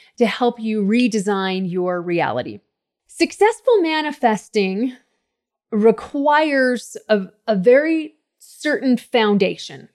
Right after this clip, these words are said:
to it. There is a main ingredient to successful manifesting that most people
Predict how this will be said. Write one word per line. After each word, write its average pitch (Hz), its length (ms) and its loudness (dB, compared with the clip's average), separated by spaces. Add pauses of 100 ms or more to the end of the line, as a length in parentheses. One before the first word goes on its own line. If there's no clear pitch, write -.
(120)
to - 200 -6
it. - 240 -14 (420)
There 208 160 4
is 196 140 0
a 214 60 4
main 269 480 2
ingredient 196 640 -2
to 196 80 -12
successful 196 580 -4
manifesting 180 840 -4
that 185 160 -4
most 277 540 0
people 202 640 2